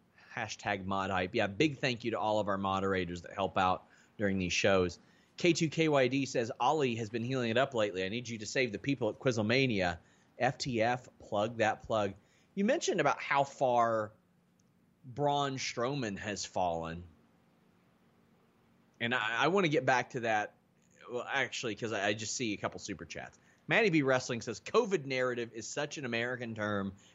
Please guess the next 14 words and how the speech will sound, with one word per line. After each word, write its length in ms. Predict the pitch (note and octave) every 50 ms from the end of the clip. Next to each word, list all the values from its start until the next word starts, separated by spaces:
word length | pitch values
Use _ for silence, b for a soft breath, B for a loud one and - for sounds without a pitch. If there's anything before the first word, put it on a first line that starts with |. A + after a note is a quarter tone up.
| b b
S 220 | A#2 A2+ A2 - A#2+
M 140 | A2 A2
H." 360 | A2 G#2 F#2+ F#2 F#2+ - - - _ _ _ _ _ _ _ _ _ _ _ _
Jimmy, 360 | B2+ A#2+ C3 B2 B2 A#2+ A#2 -
you 140 | A2+ A#2 A2+
have 320 | G#2+ B2+ B2+ A2+ G#2 G#2 -
no 420 | G#2 G#2 G#2 G#2 G#2+ G#2 G#2 G#2
clue 560 | G2 - - - G#2+ G2 F#2+ F#2 F2 E2 E2 D#2+ - - - _ - _ _ _ _ _ _ _ _ _ _ _ _ _ _ _ _ _ _ _ _ _
how 640 | - - - - - - G#2 F#2+ F#2 F#2 F2+ F2 F2 F2 F2+ F#2
dumb 580 | G#2+ G2+ F#2+ F#2 F2 E2 D#2+ D#2 D#2 D#2+ D#2+ D#2 - _ _ _ _ _ _ _ _ _ _ _ _ _
some 220 | - - G2 F2
people 340 | E2 F#2 F2 D#2+ - E2+ D#2+
are 140 | D#2 D2 D2+
here. 360 | D#2 E2+ D#2 D2 D2 C#2+ -